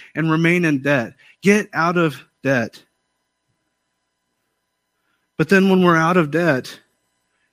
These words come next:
it's all of our jobs to support the church.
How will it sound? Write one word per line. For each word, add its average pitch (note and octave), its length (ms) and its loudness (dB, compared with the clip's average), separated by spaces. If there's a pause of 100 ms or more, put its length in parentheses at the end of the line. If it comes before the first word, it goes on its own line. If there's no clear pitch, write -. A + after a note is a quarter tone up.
(100)
it's - 140 -12
all D#3+ 300 -8
of F3 80 -4
our D#3 120 0
jobs A#2 560 -6 (180)
to - 60 -8
support - 400 -2
the B2+ 80 -2
church. - 580 -2